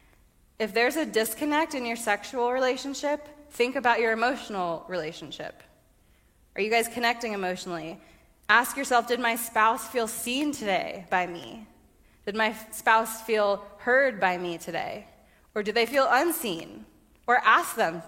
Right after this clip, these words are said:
"Did you feel seen by me today? Did you feel heard by me today?" You gotta target the emotional connection.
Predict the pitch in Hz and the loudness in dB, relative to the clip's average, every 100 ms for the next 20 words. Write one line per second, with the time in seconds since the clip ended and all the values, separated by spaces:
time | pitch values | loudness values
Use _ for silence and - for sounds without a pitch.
0 | - - 220 277 311 359 254 - 196 247 | -10 -8 -4 -4 -2 -2 -2 -4 -4 -2
1 | 254 269 269 269 254 254 269 - - - | -2 -2 -6 -4 0 0 -2 -12 -20 -20
2 | _ - 254 254 240 214 208 220 226 220 | _ -8 -4 -2 0 0 0 -2 -4 -6
3 | 220 220 220 - - _ _ _ _ _ | -4 -4 -6 -18 -20 _ _ _ _ _
4 | - _ _ _ _ - - _ _ _ | -20 _ _ _ _ -20 -20 _ _ _
5 | _ _ _ - 220 208 214 208 202 196 | _ _ _ -6 -2 -2 0 -2 -2 -6
6 | 185 180 180 180 190 196 123 - 202 220 | -6 -6 -8 -12 -12 -10 -12 -12 -14 -16